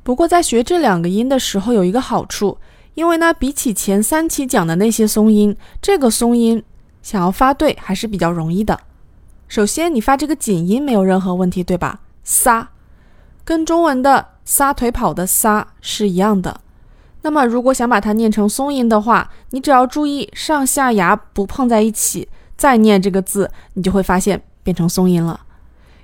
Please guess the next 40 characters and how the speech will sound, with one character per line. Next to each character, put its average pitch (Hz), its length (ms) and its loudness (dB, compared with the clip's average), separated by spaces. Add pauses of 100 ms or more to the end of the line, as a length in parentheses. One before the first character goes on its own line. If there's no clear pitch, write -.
于 262 100 -4
是 359 160 0
呢， 320 220 2
上 294 180 -2
下 269 160 2
牙 220 120 2
碰 240 200 -2
在 226 140 2
一 - 20 0
起 214 140 -4
的 175 100 -2
时 185 160 -6
候 190 140 -2
就 190 140 -6
是 185 120 -6
紧 160 340 -6
音 208 240 -2 (460)
撒； - 520 -2 (680)
如 277 140 -2
果 269 100 2
不 - 140 -4
碰 311 180 -4
在 254 140 4
一 226 40 2
起 208 140 -6
的 - 80 -6
话 196 180 -4
呢， 170 260 0 (120)
就 180 100 -8
是 180 140 -10
松 220 240 0
音 190 240 2 (400)
撒。 240 360 -6 (840)
那 262 80 -4
么 247 160 2
句 311 160 -4
中 294 140 0
的 302 100 0
例 294 180 -4
子， 196 340 -4